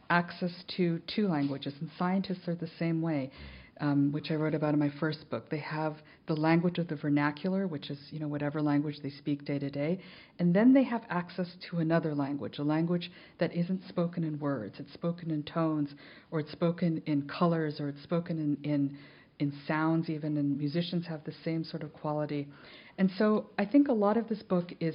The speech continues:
my, I hope, expresses some of my awe for artists who do have access to this other kind of language that I don't speak, that I can appreciate but have no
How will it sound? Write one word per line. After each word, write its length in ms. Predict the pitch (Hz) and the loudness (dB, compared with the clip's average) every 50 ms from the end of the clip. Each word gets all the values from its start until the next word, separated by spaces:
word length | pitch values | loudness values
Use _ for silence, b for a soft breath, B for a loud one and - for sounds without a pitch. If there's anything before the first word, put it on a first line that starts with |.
| - - | -2 -2
my, 460 | 170 165 165 165 165 165 165 165 165 B B B B B B B B B _ _ _ _ - - | 0 2 2 2 2 2 2 0 -2 B B B B B B B B B _ _ _ _ -6 -6
I 60 | 165 | -6
hope, 440 | - - - 208 208 196 - - - - - _ _ | -4 0 2 2 2 2 2 -2 -12 -20 -20 _ _
expresses 540 | - 175 - - - - 185 185 185 - 185 - - | -8 -8 -8 -4 0 2 2 2 2 -2 -4 -2 -2
some 120 | 185 180 | 0 0
of 140 | 170 170 170 | 0 0 0
my 180 | 160 151 143 143 143 | -2 -2 -2 -2 -2
awe 400 | 151 151 156 151 143 139 139 139 143 B B B B B B B - - | -2 0 0 0 0 0 -2 -4 -8 B B B B B B B -12 -4
for 440 | - 170 156 151 151 147 135 - - - - | -2 0 2 2 2 0 0 -2 -6 -4 0
artists 680 | 165 170 175 170 185 175 - - - - - - - B B B B B _ | 4 4 6 4 4 2 -2 -8 -18 -20 -20 -20 -20 B B B B B _
who 180 | - - 190 | -4 -2 -2
do 320 | 175 175 175 190 202 208 208 | -2 0 2 2 2 2 0
have 420 | 190 - 185 185 180 180 175 175 170 175 - - _ _ _ _ - | -2 -4 -2 -2 0 0 0 0 -2 -6 -12 -20 _ _ _ _ -6
access 400 | 165 175 180 - - - 202 180 - - | -4 -4 -4 -6 -6 -8 -6 -8 -6 -6
to 80 | - 185 | -6 -6
this 140 | 175 170 165 - - - | -4 -6 -6 -6 -2 0
other 240 | 170 175 180 175 | 0 0 0 -2
kind 240 | 170 - 175 160 160 | -2 -2 -2 -2 -2
of 80 | 151 147 | -2 -2
language 520 | 151 151 151 156 151 156 151 151 151 - B B B B B B - | -2 -2 -2 -2 -2 -2 -4 -4 -6 -8 B B B B B B -4
that 140 | 170 - - 165 | -4 -2 0 0
I 140 | 170 175 | 0 2
don't 260 | 175 175 170 170 170 175 - - | 2 2 2 2 0 -2 -6 -8
speak, 360 | - 147 135 - - - - - - | -4 -4 -4 -4 -6 -12 -12 -8 -6
that 100 | 156 156 | -4 -4
I 100 | 156 156 | -4 -4
can 240 | 156 - 170 160 - | -4 -4 -4 -4 -4
appreciate 760 | - 165 - - 185 180 175 175 - 190 180 175 170 165 - B B B B B B B B _ | -6 -10 -4 0 0 0 0 0 -2 0 0 0 0 -2 -4 B B B B B B B B _
but 260 | - 165 156 151 - - - - | 0 0 0 0 -4 -10 -12 -12
have 260 | - - - 165 156 165 | -8 -4 -4 -2 0 2
no 480 | 175 175 185 190 190 196 196 196 190 | 2 2 4 2 2 2 2 0 -2